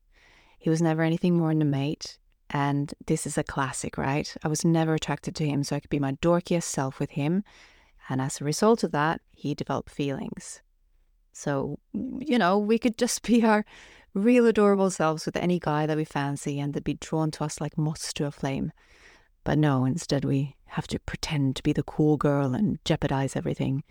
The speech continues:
I definitely digress here. This is not on topic, but you get the gist. So, back to my friend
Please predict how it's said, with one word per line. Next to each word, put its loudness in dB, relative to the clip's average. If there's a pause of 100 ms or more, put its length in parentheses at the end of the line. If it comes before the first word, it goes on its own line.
(1040)
I -6
definitely -2
digress -2
here. -2 (220)
This -8
is -8
not -2
on 0
topic, 2
but 0
you 0
get -2
the -4
gist. -4 (720)
So, 0 (100)
back -2
to -2
my 2
friend 0